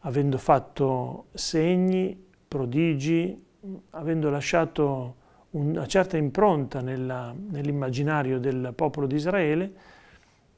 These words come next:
o comunque della città di Gerusalemme, questa parola è una parola che è rimasta,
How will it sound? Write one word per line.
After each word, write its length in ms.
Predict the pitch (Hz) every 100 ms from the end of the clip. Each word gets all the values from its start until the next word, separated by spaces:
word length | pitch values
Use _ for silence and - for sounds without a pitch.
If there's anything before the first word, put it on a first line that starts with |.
| _
o 100 | -
comunque 400 | 123 139 143 143
della 180 | 127 127
città 300 | 120 147 143
di 60 | 131
Gerusalemme, 800 | 135 139 170 180 135 143 165 277 - _ -
questa 280 | 170 190
parola 580 | 185 185 127 123 139 151
è 100 | 156
una 140 | 147 151
parola 380 | 160 143 156
che 480 | 147 143 147 156 - _ _ _
è 140 | - 165
rimasta, 680 | 151 139 139 - 165 -